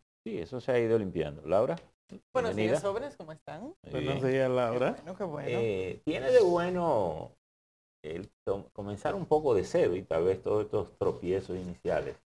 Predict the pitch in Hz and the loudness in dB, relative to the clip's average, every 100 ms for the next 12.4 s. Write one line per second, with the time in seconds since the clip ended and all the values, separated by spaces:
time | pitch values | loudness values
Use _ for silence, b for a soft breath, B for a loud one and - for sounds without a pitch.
0 | _ _ _ _ _ _ _ _ 85 82 | _ _ _ _ _ _ _ _ -4 -2
1 | 82 82 98 104 92 82 117 104 - 90 | -2 -4 -4 -2 -2 -4 -2 -4 -2 -4
2 | 120 127 80 85 _ - _ _ _ _ | 0 0 -2 -6 _ -20 _ _ _ _
3 | _ _ _ _ 80 78 76 73 85 80 | _ _ _ _ -6 -4 -4 -2 2 2
4 | - 78 87 104 110 - 107 104 101 92 | 0 -6 -4 0 0 0 -4 -4 0 0
5 | 78 - - _ _ _ _ - 85 90 | 0 -4 -14 _ _ _ _ -4 -2 -2
6 | 101 87 82 - 117 123 80 - - - | -2 0 0 2 0 0 -2 -8 -6 -8
7 | - _ - 76 73 _ _ - 78 - | -8 _ -14 -12 -12 _ _ -4 -4 -4
8 | 80 76 71 _ _ _ _ _ 82 80 | -6 -6 -6 _ _ _ _ _ -6 -6
9 | 82 87 92 - 90 - 117 107 98 110 | -4 -2 -4 -4 -8 -8 -6 -4 -2 -4
10 | 110 107 98 92 87 82 - 80 76 98 | -4 -4 -2 2 2 2 -2 -2 2 2
11 | 113 113 - 110 92 87 76 76 76 85 | 2 -2 -4 -4 -4 -6 -6 -8 -8 -6
12 | 90 87 85 | -6 -4 -4